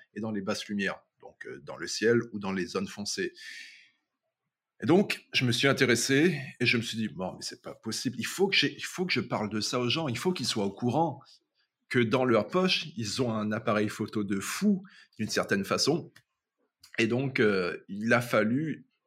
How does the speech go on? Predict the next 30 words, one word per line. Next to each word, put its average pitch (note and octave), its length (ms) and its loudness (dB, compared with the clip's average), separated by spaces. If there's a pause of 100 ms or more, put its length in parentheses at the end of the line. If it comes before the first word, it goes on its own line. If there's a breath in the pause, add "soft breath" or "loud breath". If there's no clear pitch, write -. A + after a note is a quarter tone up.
(320)
tout G3+ 380 -2
réexpliquer, C3 920 0 (240 soft breath)
puisque - 200 -4
la A2 160 4
façon D3 500 0
de G#2+ 80 -6
photographier G#2+ 760 -2
avec F#2 220 -4
un - 60 -8
smartphone C#3 540 -4 (320 loud breath)
n'est A#2 80 0
pas C#3+ 160 0
du A2+ 200 -4
tout B2 140 -2
la G#2+ 120 4
même, A2 300 -2 (240 soft breath)
puisque, - 380 -6
comme G2 220 -2
on F2+ 100 -8
en F2 100 -10
a F#2 80 -4
parlé, G#2 400 0
on G2+ 120 -2
rentre G#2 420 -2
moins, A2+ 460 2 (100)
quasiment A2+ 640 -4
plus C#3 300 0
dans G#2+ 120 0
les F#2 120 -2
chiffres. - 560 2